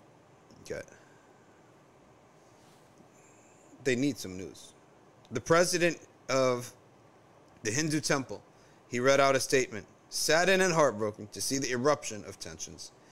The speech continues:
Physical attacks on individuals and unwarranted damage to property are not part of a decent society," blah, blah, blah.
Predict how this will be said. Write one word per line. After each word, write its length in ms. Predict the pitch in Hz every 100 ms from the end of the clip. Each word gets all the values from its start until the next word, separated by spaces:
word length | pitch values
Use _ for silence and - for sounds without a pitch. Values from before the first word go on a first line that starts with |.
| - - -
Physical 480 | 156 165 170 175
attacks 460 | 170 160 131 131 -
on 160 | 113 110
individuals 880 | 110 104 107 98 101 95 - - - - - - - - - _ -
and 120 | 92
unwarranted 580 | 113 123 123 120 117 98
damage 380 | 110 107 101 -
to 80 | 98
property 460 | 101 90 85 80 - - - -
are 100 | 107
not 260 | 120 120
part 180 | 123 110
of 80 | 98
a 40 |
decent 320 | 87 95 104
society," 420 | - - 76 78 76
blah, 240 | 76 87
blah, 180 | 80 85
blah. 220 | -